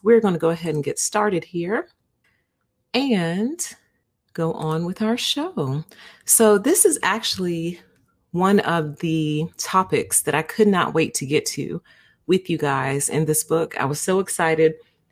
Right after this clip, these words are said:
And believe it or not, in a weird way, it kinda held up the production <laughs> of restarting everything 'cause I so badly wanted to get to this one that I really didn't wanna do the other <laughs> ones. <laughs>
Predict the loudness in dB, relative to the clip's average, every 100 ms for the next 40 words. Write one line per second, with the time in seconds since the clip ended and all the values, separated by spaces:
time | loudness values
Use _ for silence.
0 | -6 0 4 4 4 4 4 4 2 0
1 | 2 2 0 0 -2 -2 -2 -2 -2 -2
2 | -2 -2 0 0 0 -6 -4 -2 -2 -2
3 | -2 -4 -6 _ _ -12 -8 -4 -4 0
4 | 0 0 2 2 2 0 0 -2 0 2
5 | 4 2 -2 _ _ _ _ -4 0 2
6 | 2 4 4 4 4 2 2 0 2 0
7 | 0 -2 -2 -2 0 0 0 0 0 0
8 | 0 -2 -2 -2 -2 -2 -2 -2 -4 -4
9 | -6 -4 -4 -4 -4 -4 -4